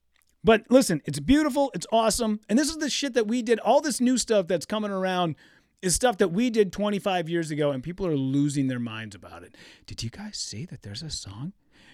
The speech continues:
And it sounds just like the old, an old Nintendo eight-bit." How creative. Like, yeah, that's all we had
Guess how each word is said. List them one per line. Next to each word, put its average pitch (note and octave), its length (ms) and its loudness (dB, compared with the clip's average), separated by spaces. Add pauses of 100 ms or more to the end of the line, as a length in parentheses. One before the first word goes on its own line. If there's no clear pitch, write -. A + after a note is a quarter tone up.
(120)
And G#2+ 140 -6
it A#2 80 -8
sounds F3+ 320 -8
just - 300 -10
like D4+ 180 -14
the C4+ 160 -8
old, D#4 140 -8 (420)
an A#3 80 -2
old D#4 140 -2
Nintendo E4 640 -6
eight-bit." - 440 -20 (840)
How G#4+ 220 -6
creative. B4 720 -4
Like, F4+ 160 -8
yeah, B4 140 0
that's F4 180 -4
all F#4+ 200 -2
we F#4 140 2
had G4+ 280 2